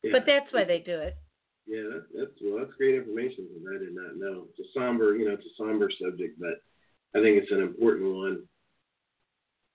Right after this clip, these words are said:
Speaker 1: when we're talking about relationships and having the right people around us.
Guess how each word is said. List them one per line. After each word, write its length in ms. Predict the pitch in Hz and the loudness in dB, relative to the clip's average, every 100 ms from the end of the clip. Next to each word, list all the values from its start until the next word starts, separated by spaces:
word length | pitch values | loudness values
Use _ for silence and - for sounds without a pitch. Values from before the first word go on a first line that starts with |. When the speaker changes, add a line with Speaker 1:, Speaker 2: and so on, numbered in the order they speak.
| _ _ - | _ _ -4
Speaker 1:
when 100 | 403 | -2
we're 120 | 381 | -2
talking 380 | 104 101 - 95 | -4 -6 -4 -4
about 500 | 92 - - - - _ _ _ _ _ _ _ | -4 -4 -4 -8 -10 _ _ _ _ _ _ _
relationships 960 | 104 95 98 101 - 95 - 95 90 - - - | 2 4 4 2 0 -6 -2 -2 -2 -6 -10 -10
and 180 | 87 | -6
having 680 | 90 95 98 90 92 87 85 82 _ _ _ - 90 | -4 -4 -4 -6 -6 -8 -10 -12 _ _ _ -14 -2
the 80 | |
right 280 | 90 92 87 | 0 2 0
people 260 | 101 95 85 | -2 -2 -2
around 540 | 82 87 95 107 101 | -2 0 2 4 2
us. 160 | 90 82 | 2 -4